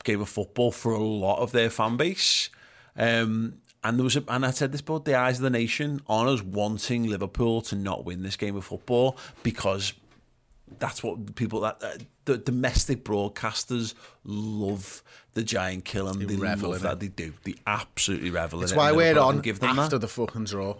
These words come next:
Speaker 2: as well, by the way.
Speaker 1: Yep.
Speaker 2: Uh, one more comment from me. Zabav Singh says, "At this point, it's quite clear our fullback carry our attack.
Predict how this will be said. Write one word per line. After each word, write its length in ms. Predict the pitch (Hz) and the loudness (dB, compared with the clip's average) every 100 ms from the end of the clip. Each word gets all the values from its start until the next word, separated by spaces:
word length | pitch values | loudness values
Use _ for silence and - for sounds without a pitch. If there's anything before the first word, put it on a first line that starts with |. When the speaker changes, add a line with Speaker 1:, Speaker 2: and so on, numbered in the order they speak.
| - | -8
Speaker 2:
as 140 | 113 107 | -6 0
well, 200 | 98 98 | 0 4
by 160 | 107 | 4
the 80 | 113 | 6
way. 120 | 113 | 4
Speaker 1:
Yep. 420 | 160 202 247 254 | 4 4 2 4
Speaker 2:
Uh, 220 | 135 131 147 | 4 6 6
one 160 | 160 | 6
more 160 | 165 156 | 6 6
comment 360 | 151 135 151 | 6 6 6
from 180 | 147 143 | 4 6
me. 220 | 127 139 143 | 8 8 6
Zabav 340 | 143 143 135 | 6 6 6
Singh 240 | - 127 | 4 4
says, 160 | 139 131 | 2 2
"At 40 | |
this 140 | 139 127 | 4 4
point, 140 | 156 | 4
it's 80 | 135 | 4
quite 180 | 143 135 | 2 2
clear 200 | 117 113 | 4 4
our 100 | 127 | 4
fullback 420 | 127 113 117 - | 2 2 0 0
carry 220 | 127 113 | 2 4
our 120 | 110 | 6
attack. 400 | 110 - 127 127 | 4 4 2 2